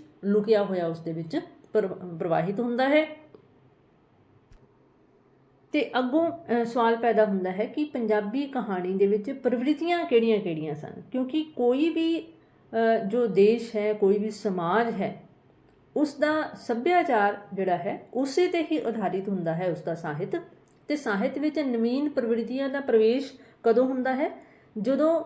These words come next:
ਨਵੇਂ ਤੇ ਪੁਰਾਣੇ ਦੋਹਾਂ ਸਮਾਜਾਂ ਦੇ ਵਿਚਕਾਰ ਟੱਕਰ ਹੁੰਦੀ ਹੈ, ਯਾਨੀ ਕਿ ਨਵਾਂ, ਅ, ਜੋ ਪੁਰਾਤਨ ਸਥਾਪਿਤ ਕਦਰਾਂ ਕੀਮਤਾਂ ਹਨ ਤੇ ਨਵੀਨ ਕਦਰਾਂ ਕੀਮਤਾਂ ਦੇ ਵਿੱਚ ਜਦੋਂ ਟਕਰਾਵ ਹੁੰਦਾ ਹੈ ਤੇ ਉਦੋਂ ਹੀ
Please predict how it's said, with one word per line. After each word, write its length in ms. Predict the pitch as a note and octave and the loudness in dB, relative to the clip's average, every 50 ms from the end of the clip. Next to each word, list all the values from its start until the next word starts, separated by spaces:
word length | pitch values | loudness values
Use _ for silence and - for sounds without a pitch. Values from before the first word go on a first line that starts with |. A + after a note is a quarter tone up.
| - G3+ | -2 -2
ਨਵੇਂ 420 | G3+ G#3 G#3+ A3 A3+ B3+ C#4 D#4+ | 0 2 4 4 4 4 2 -2
ਤੇ 140 | D#4 - D#4+ | -2 -2 -4
ਪੁਰਾਣੇ 560 | C#4 C#4 B3+ G#3+ G3 F3+ F3+ F#3+ F#3+ G3 G3 - - | -2 0 0 0 0 0 -2 -2 -4 -6 -8 -8 -2
ਦੋਹਾਂ 300 | E3+ G3 G3+ G3+ B3 C4 | 2 2 4 4 2 0
ਸਮਾਜਾਂ 580 | C4+ - - A3 G3 F3+ F3+ F3 E3+ G3+ A3 A#3+ | -2 -2 -2 -2 0 2 0 0 2 0 0 2
ਦੇ 120 | B3+ B3+ | 2 2
ਵਿਚਕਾਰ 580 | G#3 F#3+ F#3+ F#3+ - - F#3+ E3+ E3+ F#3 B3+ F4 - - - - _ - | 2 2 -2 -2 -4 -2 -2 0 0 0 -2 -4 -8 -12 -20 -16 _ -4
ਟੱਕਰ 300 | B3 B3 B3 - C4+ B3+ | -4 -4 0 0 2 2
ਹੁੰਦੀ 360 | A3 G#3 G3+ E3 D3+ D3+ D3+ | 2 0 -2 -4 -4 -4 -6
ਹੈ, 120 | D#3+ D#3+ F3+ F3+ | -6 -8 -8 -4
ਯਾਨੀ 260 | F#3 F#3+ G3 G#3 G#3+ | -4 -2 -2 -2 -4
ਕਿ 240 | - C4 B3+ - - G3 | -4 -6 -6 -6 -6 -8
ਨਵਾਂ, 360 | F#3 F#3 F#3+ F#3 F#3 F#3 F3+ | -6 -6 -4 -2 -2 -4 -4
ਅ, 320 | - F3+ - E3 F3 E3 | -6 -8 -8 -8 -6 -6
ਜੋ 200 | F3 E3+ G#3+ A3 | 0 6 6 6
ਪੁਰਾਤਨ 600 | G#3+ A3 A3 G#3 F#3 F#3 - - - C4+ C4+ B3 - G3+ | 6 6 4 4 4 2 0 -2 -4 -4 -4 -4 -6 -10
ਸਥਾਪਿਤ 560 | - - G#3+ G3 G3 F3 F3 - - C4 C4 - | -12 -14 -12 -8 -4 -2 -2 0 0 -2 -2 0
ਕਦਰਾਂ 360 | - C4+ A#3 B3+ C#4 D4 C#4 | -2 -2 0 0 -4 -4 -4
ਕੀਮਤਾਂ 380 | C#4+ C4+ C#4 C4+ - D4+ D4 | -6 -6 -6 -4 -4 -4 -4
ਹਨ 180 | C#4 C#4 D4 F4+ - - _ _ _ _ - | -4 -4 -6 -6 -10 -14 _ _ _ _ -4
ਤੇ 100 | C#4 C#4 | -2 0
ਨਵੀਨ 500 | C4 B3 A#3 A3 A3 B3 C4+ D4+ D#4+ D#4 | 2 2 2 2 2 2 2 2 0 0
ਕਦਰਾਂ 360 | D4 B3 G#3 A3 A3+ A3+ A3+ | 0 0 2 2 2 2 0
ਕੀਮਤਾਂ 560 | A3+ - - A3 G3+ G3+ G3 G3 A3+ A3+ A3+ A3+ - - - - - G#3+ | -2 -4 -2 -2 0 0 0 0 0 0 -2 -4 -6 -14 -16 -4 6 6
ਦੇ 60 | A3 | 6
ਵਿੱਚ 180 | G#3 A3 G#3+ | 6 6 0
ਜਦੋਂ 280 | A3 G3 G#3 G3+ G#3 G3+ | 2 0 0 0 0 -4
ਟਕਰਾਵ 500 | G3 G3+ G3 G3 F#3 E3 D#3+ E3+ F#3+ G#3 | -2 -4 -4 -4 -4 -2 -2 0 0 0
ਹੁੰਦਾ 300 | G#3 G3+ F#3+ F3 F3 F3 | 2 0 0 0 -2 -2
ਹੈ 320 | F3 F#3+ A#3+ F4+ - - - - - - - | 0 0 -2 -2 -2 -8 -14 -20 -20 -10 -6
ਤੇ 100 | C#4 C4 | -2 0
ਉਦੋਂ 360 | G#3+ B3 A#3+ A3+ B3 B3+ B3+ | 2 2 2 2 2 2 2
ਹੀ 240 | G3+ A#3+ C#4+ F#4 | 0 0 -2 -2